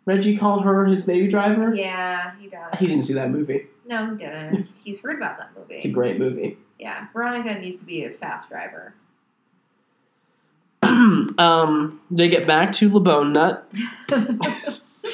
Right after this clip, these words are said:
Speaker 2: They don't, there was not being funny.
Speaker 1: Uh,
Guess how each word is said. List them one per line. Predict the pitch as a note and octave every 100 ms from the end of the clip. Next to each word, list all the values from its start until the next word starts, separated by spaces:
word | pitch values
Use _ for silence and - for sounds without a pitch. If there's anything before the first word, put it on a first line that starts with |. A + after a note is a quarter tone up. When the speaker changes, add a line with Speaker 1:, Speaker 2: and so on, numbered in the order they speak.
| - A4+ A4
Speaker 2:
They | F#4
don't, | F#4 F#4+
there | G4 G4
was | G4+
not | G4+
being | G4+ G4
funny. | B4+ G#4+ - B3+ - - - - - -
Speaker 1:
Uh, | C#3+ D3 D3+ D3 D3 E3+